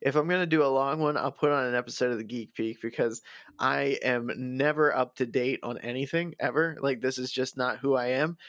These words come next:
But you guys are so up to date, and you're, like, organized about it. Like, everybody has their own, like,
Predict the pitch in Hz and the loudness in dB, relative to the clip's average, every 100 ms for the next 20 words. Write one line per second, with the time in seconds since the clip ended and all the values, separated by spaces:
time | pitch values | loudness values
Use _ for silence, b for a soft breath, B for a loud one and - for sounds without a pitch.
0 | B - 131 151 190 185 170 151 - - | B -4 0 2 4 4 2 0 2 4
1 | 147 156 139 135 131 135 160 - 139 139 | 6 4 0 0 2 4 2 0 -2 2
2 | 143 143 127 - 147 165 156 139 131 127 | 2 2 -2 4 4 4 2 0 0 0
3 | 117 123 127 123 127 135 139 139 160 160 | -2 4 4 4 4 4 4 2 2 4
4 | 160 160 147 147 139 143 143 143 143 147 | 4 2 2 2 2 2 4 2 2 2
5 | 143 | 0